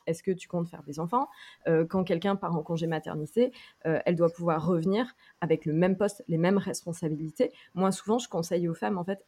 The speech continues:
avant de partir en congé maternité, de faire une sorte de photographie euh, de leur, euh, de leur, de leur travail. Euh, c'est des mails avec, euh, euh, des horaires, euh, leur titre de poste, euh, des preuves factuelles des responsabilités qu'elles occupent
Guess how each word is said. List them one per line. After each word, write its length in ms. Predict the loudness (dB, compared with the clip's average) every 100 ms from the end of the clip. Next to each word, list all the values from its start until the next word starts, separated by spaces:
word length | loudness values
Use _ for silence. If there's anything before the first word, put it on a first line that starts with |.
| -2
avant 280 | 0 2
de 120 | 0 -2
partir 300 | -6 -4 -4
en 60 |
congé 240 | -2 -2 0
maternité, 560 | 0 0 0 0 -2
de 120 | -2
faire 240 | -4 -2 -2
une 140 | -2
sorte 220 | -4 -6
de 60 | -6
photographie 880 | -6 -2 0 0 -2 -4 -6 -8 -8 _ _ _ _ -2
euh, 500 | 2 2 0 -2 -4
de 140 | 0 2
leur, 260 | 4 2
euh, 320 | 2 0 -2 -4
de 120 | 0
leur, 240 | 0 0
de 80 | -2
leur 220 | -4 -4
travail. 460 | -6 -2 0 0 -2 -10 _ _
Euh, 300 | 0 2 2
c'est 180 | 0 -2
des 140 | 0 2
mails 340 | 4 4 4
avec, 300 | 2 0 2
euh, 220 | 0 -2 -4 _ _
euh, 180 | -4 -2
des 240 | 2 4
horaires, 460 | 4 2 2 2 0 -4
euh, 140 | -2
leur 260 | 0 0 -2
titre 440 | -12 -10 0 0
de 100 | 0
poste, 420 | 2 2 0 -4 -20 -20 _
euh, 280 | 2 4 4
des 140 | 4
preuves 260 | 6 6 6
factuelles 440 | -4 -6 -2 -2
des 80 | 0
responsabilités 760 | -4 -6 -10 -6 -4 -4 -6 -4
qu'elles 260 | -2 -2
occupent 340 | -4 -2 2